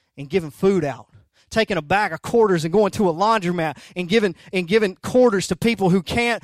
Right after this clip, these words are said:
buy, uh, washing machines and serving them together. What does it look like for you to serve your community with your spouse,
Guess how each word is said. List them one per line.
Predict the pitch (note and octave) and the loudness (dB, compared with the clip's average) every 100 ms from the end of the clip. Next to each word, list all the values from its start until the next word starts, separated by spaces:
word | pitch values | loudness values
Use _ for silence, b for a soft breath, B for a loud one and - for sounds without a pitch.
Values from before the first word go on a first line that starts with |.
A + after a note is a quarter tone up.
| B D#3 | B -4
buy, | F#3+ G#3+ A#3+ A3 G3 b - | 0 2 2 0 -4 b 0
uh, | F3+ E3 D#3+ | 4 4 4
washing | F3+ A#3+ A3+ A3 F#3 | 2 2 0 -4 -2
machines | E3 - G3+ F3 D3+ C#3+ | -2 -2 0 -2 -4 -8
and | E3 | -10
serving | - - B3 B3 F3+ E3+ | -6 2 4 4 2 -2
them | D3 D3+ A#2 B2 b _ | -2 -2 -4 -14 b _
together. | A3 D#3+ F#3 B3+ G#3 E3+ C3 F#2 _ _ _ _ _ _ _ _ _ - | -6 -2 -2 0 0 -2 -2 -6 _ _ _ _ _ _ _ _ _ 0
What | G#3+ | 2
does | C4+ A3+ | 2 -2
it | G3 | -4
look | F#3 C#4 - | 0 0 2
like | A3+ G#3 | 0 0
for | A3 | -2
you | F#3+ | -2
to | F3 | 0
serve | - - - C#4+ C4+ F#3 D3+ C3 b b | -2 -4 0 4 4 4 -4 -10 b b
your | F3+ B3+ | -2 -2
community | - - F3 G3+ D#4 D4 F3 C#3+ B2+ b - | -4 -8 -10 -2 0 0 -2 -10 -14 b -8
with | D#3+ | -6
your | D3 | -6
spouse, | - - - - G#3 C#3 - - | -8 -10 -12 -14 -14 -14 -16 -16